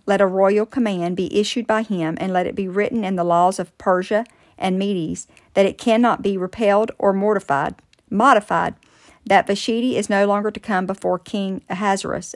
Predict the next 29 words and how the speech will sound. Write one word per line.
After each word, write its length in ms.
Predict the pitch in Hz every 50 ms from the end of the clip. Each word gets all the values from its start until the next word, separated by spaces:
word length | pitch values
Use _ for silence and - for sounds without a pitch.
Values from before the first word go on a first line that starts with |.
| -
and 100 | 190 190
let 140 | 185 180 175
the 80 | - 196
king 340 | - - 226 220 226 240 220
give 280 | 208 196 190 190 -
her 180 | - - 180 175
royal 480 | 175 180 185 185 190 202 202 202 226 - _ - - - _ _
position 600 | - 233 196 220 233 226 - - 160 165 175 185 - _ _ _ _ _ _ _ - _ _ -
to 160 | - 240 214
another 400 | 202 202 214 214 208 180 180 185
who 160 | 190 220 202
is 160 | 180 180 180
better 320 | 170 196 190 196 208 208 -
and 200 | - 185 190 185
more 240 | 180 180 180 175 170
worthy 360 | 175 185 190 185 185 190 196
than 180 | 190 185 180
she. 380 | 175 - - 185 160 160 165 165 - _ _ _ _ _ _ - - _ _ _
So 200 | - - 214 202
when 160 | 208 214 214
the 60 | 202
king's 400 | 202 - - 262 254 285 349 -
great 280 | - 233 233 233 - -
decree 460 | 247 - - - 247 214 226 226 -
is 100 | 226 -
proclaimed 540 | - 254 - - - 175 165 170 170 175 -
throughout 500 | - - 180 - - - 180 180 - -
the 60 | 208
kingdom, 500 | 208 - 208 175 165 160 160 160 175 185